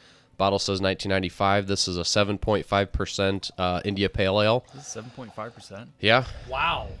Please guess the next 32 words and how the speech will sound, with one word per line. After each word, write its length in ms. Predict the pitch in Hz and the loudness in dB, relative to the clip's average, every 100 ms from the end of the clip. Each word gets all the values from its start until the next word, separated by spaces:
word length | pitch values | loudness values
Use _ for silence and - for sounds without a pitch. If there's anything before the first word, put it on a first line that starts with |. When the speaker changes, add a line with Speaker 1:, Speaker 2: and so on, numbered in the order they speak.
| - - | -6 -2
Speaker 1:
And, 320 | 104 101 92 | -2 -2 0
uh, 280 | 92 92 87 - - - - - - - | 2 2 -2 -8 -20 -20 -20 -20 -20 -18
I 60 | |
think 260 | - 131 113 | -6 -4 0
most 380 | 110 120 127 131 | 4 6 6 2
of 100 | 117 | 0
Speaker 3:
Surprising. 400 | 110 123 151 - - - _ | -2 -12 -14 -14 -16 -20 _
Speaker 1:
I 80 | 101 | -6
think 160 | 101 104 | -4 0
most 260 | 107 113 - | 2 2 2
of 20 | |
your 140 | 104 | 2
I 80 | 107 | 2
P 360 | - 113 123 151 | 2 0 2 2
As 120 | 170 | 0
probably 800 | - - 117 131 135 131 135 131 | 0 2 4 4 0 0 2 2
start 460 | - - 117 123 - | 0 4 6 6 2
in 180 | 110 101 | -2 -2
the 60 | 92 | -2
high 240 | - 113 | 0 -2
sixes 540 | - - - 135 127 | 0 -4 -4 -4 -4
or 60 | 117 | -2
maybe 240 | 117 117 | 0 0
seven 320 | 113 120 120 117 | 0 0 -2 -4
percent. 520 | 113 - 123 147 - _ _ - - - - - | -6 -2 0 0 -4 _ _ -20 -20 -20 -20 -8
Speaker 3:
Yeah. 320 | 95 98 101 | -2 2 2
Speaker 1:
And, 300 | 98 95 - | 0 -4 -6
um, 520 | 98 98 92 90 85 - - _ _ _ _ _ _ - _ _ _ _ _ | -2 0 0 -2 -6 -12 -20 _ _ _ _ _ _ -18 _ _ _ _ _
I 80 | 90 | -6
mean, 160 | 98 95 | -4 -2
obviously, 680 | 104 101 - 101 98 95 | -2 -2 -2 0 0 -2
the, 460 | 95 95 92 90 85 | -4 -4 -2 -2 -6